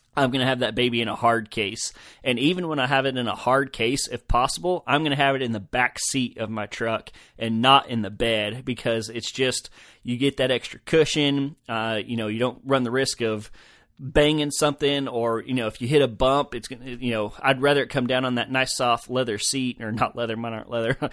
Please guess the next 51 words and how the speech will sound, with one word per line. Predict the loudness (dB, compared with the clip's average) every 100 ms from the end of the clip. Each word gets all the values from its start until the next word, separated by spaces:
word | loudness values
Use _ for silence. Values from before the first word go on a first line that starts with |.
| -8
<laughs> | 2
I'd | 6 12
rather | 12 10
it | 6
come | 4 4
down | 2
on | 4
that | 2 2
nice | 2 2
cloth | 0 -2 0 0 -4
seat | -2 0 0 -4 -20 -18 0
than | 2 4 0
come | 4 4 6
down | 4 4
on | 0 0 2
that | 2 2 2 -2
hard | 4 4 4 2
metal | 0 0
bed | -2 0 2 0
in | -6
the | -6
back | -2 -2 -2
of |
the | -10
truck. | -12 -12 -12 -14 -20 _ -6
And | -6 -4
so | -4 -2 -2 -6 -10 -20 -4
just | -2 0
taking | 2 2 0 -6
care | -2 0 2 0
of | -2 -4
your | -6
gun | -2 -2 -2
and | -6
your | -8
scope | -8 -4 0 0 -2 -6
is | -8
gonna | -4 -4 0
help | -2 -2
you | -6 -2
out, | 0 -2 _ 2
out | 2
in | 0
the | -10
field, | -6 -4 -4 -6
because | -8 -8 -8
it's | -8
gonna | -10 -12
keep | -10 -12
you | -8
safe. | -6 -6 -6 -12 -20